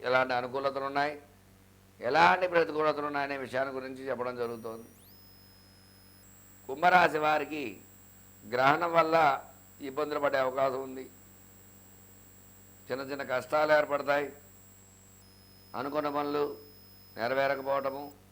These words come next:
రుణ బాధలు పెరగడము, వ్యాపార సమస్యలు, ఉద్యోగ సమస్యలు, విద్యా సమస్యలు, రియల్ ఎస్టేట్ రంగంలో అభివృద్ధి లేకపోవటము, స్టాక్ మార్కెట్లో స్టాక్స్ పెరగకపోవటము, వ్యవసాయం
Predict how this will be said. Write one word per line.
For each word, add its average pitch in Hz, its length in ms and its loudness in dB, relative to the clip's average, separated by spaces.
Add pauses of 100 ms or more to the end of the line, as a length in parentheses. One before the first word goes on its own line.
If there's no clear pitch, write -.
(760)
రుణ 123 160 -2 (120)
బాధలు 143 360 4
పెరగడము, 139 420 -4 (840)
వ్యాపార 135 380 4 (120)
సమస్యలు, 135 460 -4 (840)
ఉద్యోగ 143 300 2 (120)
సమస్యలు, 139 460 -6 (840)
విద్యా 139 320 2 (140)
సమస్యలు, 131 500 -6 (1500)
రియల్ 156 240 2
ఎస్టేట్ 151 400 -2
రంగంలో 143 360 -2 (160)
అభివృద్ధి 143 400 -6
లేకపోవటము, 135 580 -2 (200)
స్టాక్ 135 380 -2
మార్కెట్లో 135 380 -4 (100)
స్టాక్స్ 135 440 -2
పెరగకపోవటము, 131 640 -4 (800)
వ్యవసాయం 139 500 2